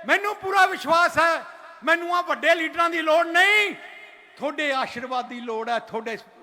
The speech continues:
ਨੌਜਵਾਨਾਂ ਦੇ ਸਾਥ ਦੀ ਲੋੜ ਹੈ। ਤੁਸੀਂ ਮੇਰੇ ਨਾਲ ਹੋ, ਮੈਨੂੰ ਕੋਈ ਪਰਵਾਹ ਨਹੀਂ। ਅਸੀਂ ਆਪਾਂ ਅਕਾਲੀ ਦਲ ਨੂੰ ਵਾਪਸ ਉਸ ਬੁਲੰਦੀਆਂ 'ਚ ਲੈ ਕੇ ਜਾਵਾਂਗੇ ਤੇ ਵਾਪਸ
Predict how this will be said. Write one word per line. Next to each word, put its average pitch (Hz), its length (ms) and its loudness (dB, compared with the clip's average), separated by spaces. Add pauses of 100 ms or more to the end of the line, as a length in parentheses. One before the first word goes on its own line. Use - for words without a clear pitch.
ਨੌਜਵਾਨਾਂ 226 540 -6
ਦੇ 208 140 -10
ਸਾਥ 202 320 -6
ਦੀ 190 140 -14
ਲੋੜ 190 240 -14
ਹੈ। 175 160 -12 (400)
ਤੁਸੀਂ 339 300 4
ਮੇਰੇ 381 280 6
ਨਾਲ 381 300 8
ਹੋ, 381 340 6 (640)
ਮੈਨੂੰ 370 380 4
ਕੋਈ 415 300 6
ਪਰਵਾਹ 381 380 4
ਨਹੀਂ। 359 400 2 (520)
ਅਸੀਂ 370 340 4
ਆਪਾਂ 370 320 6 (120)
ਅਕਾਲੀ 359 480 4
ਦਲ 349 240 4
ਨੂੰ 339 120 -6 (120)
ਵਾਪਸ 381 500 2
ਉਸ 381 340 -4 (440)
ਬੁਲੰਦੀਆਂ 381 540 2
'ਚ 349 80 -8
ਲੈ 339 180 4
ਕੇ 339 180 0
ਜਾਵਾਂਗੇ 320 600 4 (380)
ਤੇ 285 140 4
ਵਾਪਸ 277 600 2